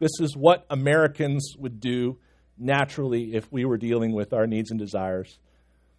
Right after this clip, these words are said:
uh, whether in community and in the church or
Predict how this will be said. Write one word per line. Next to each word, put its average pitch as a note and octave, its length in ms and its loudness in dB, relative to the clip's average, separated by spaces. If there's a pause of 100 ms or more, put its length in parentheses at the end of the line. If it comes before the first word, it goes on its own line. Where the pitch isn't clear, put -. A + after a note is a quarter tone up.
(120)
uh, A2+ 160 -4 (140)
whether C3 240 2
in C3 180 2
community C#3 640 -2 (200)
and A#2 200 -4
in B2+ 80 -6
the A2+ 80 -6
church D#3+ 580 0
or A#2+ 320 2